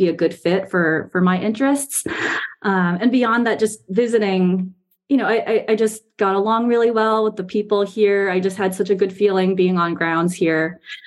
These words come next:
Um, I'd never been to Charlottesville before, um, and, and I just could see myself, um, really enjoying being a part of this community.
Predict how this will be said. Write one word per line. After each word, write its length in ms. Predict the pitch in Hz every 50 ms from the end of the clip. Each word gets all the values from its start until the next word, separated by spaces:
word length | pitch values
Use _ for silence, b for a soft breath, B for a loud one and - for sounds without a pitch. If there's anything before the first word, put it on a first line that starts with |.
| B B
Um, 120 | 185 185 175
I'd 100 | 185 220 240 240
never 140 | 233 202 220
been 140 | 208 214 208
to 80 | 208 190
Charlottesville 560 | 185 202 190 196 190 185 - 175 170 165 151
before, 580 | 160 170 - 185 180 165 156 156 170 214 214 B B B B B B B B B - -
um, 200 | 180 165 160 156 147
and, 180 | 156 156 139 - -
and 160 | - 190 185
I 80 | 170 170
just 320 | 180 180 180 - - - - _ _ _
could 140 | - 220 185
see 160 | - - 214
myself, 540 | 196 175 175 180 - 135 135 180 180 - - _ - -
um, 360 | - 156 - - 180 180 180
really 240 | - 190 160 156 156
enjoying 360 | 143 160 147 147 151 147 143
being 160 | 139 143 139
a 40 | 135 139 -
part 120 | 143 139
of 80 | 139 139
this 140 | 151 139 - -
community. 500 | - 143 147 - - - 135 208 185